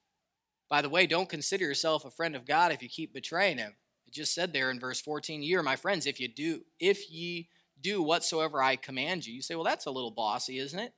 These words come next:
No, it's the same thing we do in our relationships. I mean, I have friends with people, but it's, it's consensual. I mean, I can't be nice to somebody. I'm not gonna be a friend with somebody when I'm real nice to 'em and then they turn around and they keep stabbing me in the back.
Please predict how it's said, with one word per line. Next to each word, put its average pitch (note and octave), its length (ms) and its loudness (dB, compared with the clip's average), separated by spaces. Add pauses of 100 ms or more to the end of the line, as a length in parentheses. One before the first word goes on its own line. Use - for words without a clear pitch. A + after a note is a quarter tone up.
No, C#4 180 -4 (320)
it's A#3 120 -8
the A#3 60 -4
same G#3+ 260 0
thing F#3 180 0
we F3 100 0
do E3 160 0
in D3 80 0
our E3 140 4
relationships. C#3 880 -4 (640)
I E3 60 0
mean, E3+ 100 4
I G3 140 10
have G3 120 6
friends G3 300 0
with D#3+ 120 -4
people, D#3 360 -4
but D#3+ 180 0
it's, - 300 -4 (300)
it's - 260 -2
consensual. D3+ 840 -2 (1500)
I D3+ 40 -8
mean, D3+ 200 -2 (480)
I E3+ 100 8
can't G#3 260 0
be D#3+ 100 -2
nice F3+ 340 2
to D3+ 80 -6
somebody. C#3+ 460 0
I'm F3+ 80 0
not F#3+ 140 0
gonna D#3 120 -6
be C3+ 80 -2
a B2 40 0
friend G3 240 -2
with D3+ 100 -2
somebody D3+ 280 -2
when C#3+ 120 -2
I'm D#3 160 2
real D3+ 200 0
nice D3+ 340 2
to C#3 180 -6
'em D#3+ 140 -6
and C#3 120 -8
then C3+ 140 -6
they C3+ 380 0
turn D#3+ 160 -4
around C#3+ 200 0
and C#3 80 -4
they B2 80 -4
keep D3+ 180 -10
stabbing D3 320 -2
me C#3+ 80 -8
in C3 80 -8
the B2+ 60 -8
back. E3+ 420 -2